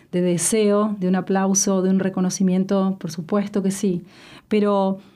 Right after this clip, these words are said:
respira en sí misma y es, está todo concatenado. Entonces los textos de Gilesum, yo los digo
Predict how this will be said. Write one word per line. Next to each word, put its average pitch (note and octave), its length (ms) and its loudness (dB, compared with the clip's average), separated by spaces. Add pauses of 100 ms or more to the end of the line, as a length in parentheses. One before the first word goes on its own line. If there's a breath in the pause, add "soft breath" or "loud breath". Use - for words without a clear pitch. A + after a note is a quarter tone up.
(200 loud breath)
respira C4+ 520 2
en B3 100 4
sí A3 200 2
misma B3 520 4 (320 loud breath)
y G#3 120 2
es, - 380 0 (200)
está A#3 220 -2
todo C#4 300 2
concatenado. G3 880 2
Entonces G3+ 380 2
los F#3+ 180 0
textos C4+ 400 0
de A#3+ 80 2
Gilesum, A#3+ 680 2 (200 loud breath)
yo G3 180 -2
los G#3+ 200 2
digo A3 500 2